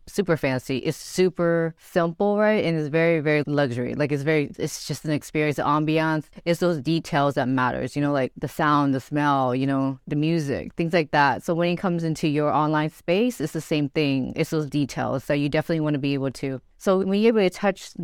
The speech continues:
a lot of those, bring those elements into your brand, into your business.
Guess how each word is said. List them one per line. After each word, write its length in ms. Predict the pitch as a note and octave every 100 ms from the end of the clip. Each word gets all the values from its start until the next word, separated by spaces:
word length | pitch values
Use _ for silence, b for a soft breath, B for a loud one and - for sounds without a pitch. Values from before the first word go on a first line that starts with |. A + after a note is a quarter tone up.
| -
a 60 | E3+
lot 260 | E3+ E3+
of 60 | E3
those, 340 | D#3 D3+ D3
bring 200 | E3+ E3+
those 140 | D#3+ D3+
elements 380 | D#3 D#3 D#3
into 300 | D#3 E3+ -
your 200 | F#3 D#3+
brand, 480 | B2+ D3 C#3+ D3 D3
into 300 | C#3+ C#3 D3
your 140 | C3+ B2+
business. 760 | A2 F3 G3 D#3 C#3 C#3 -